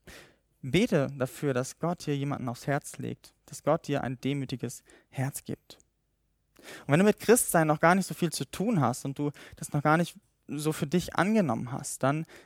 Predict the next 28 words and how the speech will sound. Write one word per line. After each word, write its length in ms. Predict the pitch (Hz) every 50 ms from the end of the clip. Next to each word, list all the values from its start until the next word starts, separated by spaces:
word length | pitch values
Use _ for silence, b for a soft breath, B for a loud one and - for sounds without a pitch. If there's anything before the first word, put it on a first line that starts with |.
| B B
ist 180 | - - - -
heute 260 | 175 214 247 - 185
vielleicht 260 | - 139 147 - -
genau 260 | 139 135 147 175 208
der 100 | 208 202
Tag, 360 | - - - 170 147 120 - - -
wo 80 | 143
du 100 | 131 135
darüber 300 | 135 147 139 139 135 131
nachdenkst, 680 | 127 127 143 180 233 247 - - 165 151 147 156 - - B B B B B B _
was 180 | - 143 165 170
es 120 | 156 -
für 100 | - 139
dich 280 | 131 - 190 208 - -
ganz 180 | 180 190 -
persönlich 600 | - - 170 139 131 147 147 151 165 165 - - -
heißt, 320 | 131 - - - - -
dass 220 | - 127 - -
Jesus 480 | - 135 175 208 190 151 143 - - b b b b b b b b b _ _ _ _ _ _ _ _ _ _ _ _
sich 360 | - - - 131 131 147 139 -
so 480 | - 135 123 127 190 214 247 262 247
sehr 360 | 165 131 131 156 175 165 -
erniedrigt 540 | - 139 147 160 170 - - - - - -
hat, 220 | 185 - - - _ _ _
so 320 | 139 117 139 180 220 220
sehr 160 | 170 170 165
demütig 640 | 135 120 127 170 208 214 180 147 123 139 131 - -
war, 220 | - 117 120 135